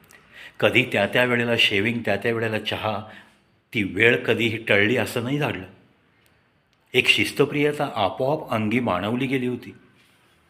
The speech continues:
आणि त्याप्रमाणे आम्ही घरातले सगळेजण वागण्याचा प्रयत्न करायचो. त्या त्या वेळा सांभाळण्याच्या प्रयत्नात छान आयुष्य गेलं. सात वाजता सुरू व्हायचं,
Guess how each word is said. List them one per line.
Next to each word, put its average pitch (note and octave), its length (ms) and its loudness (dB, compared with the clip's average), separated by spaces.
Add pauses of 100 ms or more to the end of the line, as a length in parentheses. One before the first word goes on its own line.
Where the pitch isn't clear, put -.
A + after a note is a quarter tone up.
(320)
आणि A2+ 120 2
त्याप्रमाणे A2 520 0
आम्ही A#2+ 180 0
घरातले G2 380 -2
सगळेजण G#2+ 440 -2
वागण्याचा A2+ 460 -2
प्रयत्न F#2 420 -6
करायचो. A2 400 -10 (760)
त्या G2+ 120 6
त्या A2+ 160 2
वेळा G#2 280 4
सांभाळण्याच्या G#2 600 0
प्रयत्नात G#2 480 -6 (760)
छान C#3 180 2
आयुष्य C3+ 380 2
गेलं. G#2+ 220 -4 (2250)
सात G2+ 220 2
वाजता A#2+ 300 0
सुरू A2+ 240 0
व्हायचं, C3 280 2